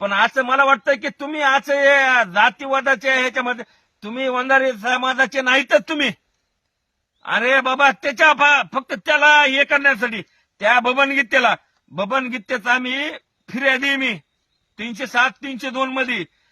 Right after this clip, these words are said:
आणि त्यासाठी तुमच्या पक्षाचा ते हे, आणि तुम्ही त्यासाठी हे करायला लावून तुम्ही, त्यासाठी हे करू नका तुम्ही. त्या पा-, त्याला ये म्हणावं, पोलीस स्टेशनला ये म्हणावं, हजर होय म्हणावं,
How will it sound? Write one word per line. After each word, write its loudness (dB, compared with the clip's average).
आणि -12
त्यासाठी 0
तुमच्या 0
पक्षाचा -2
ते 2
हे, 2
आणि -18
तुम्ही -10
त्यासाठी -2
हे 2
करायला 0
लावून -2
तुम्ही, -4
त्यासाठी -4
हे 0
करू -2
नका 0
तुम्ही. -4
त्या -2
पा-, -8
त्याला 2
ये 4
म्हणावं, 4
पोलीस -4
स्टेशनला 0
ये 4
म्हणावं, 0
हजर 0
होय 2
म्हणावं, 0